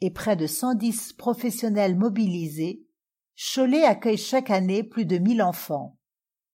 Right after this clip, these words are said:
Ouvrez les guillemets. L'enjeu aujourd'hui est de maintenir le nombre total de places sur le territoire,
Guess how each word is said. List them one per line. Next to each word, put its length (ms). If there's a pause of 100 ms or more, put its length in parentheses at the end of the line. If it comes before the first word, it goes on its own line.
(360)
Ouvrez 340
les 140
guillemets. 560 (920)
L'enjeu 640
aujourd'hui 720 (240)
est 100
de 100
maintenir 760
le 100
nombre 320
total 460
de 100
places 400
sur 140
le 100
territoire, 920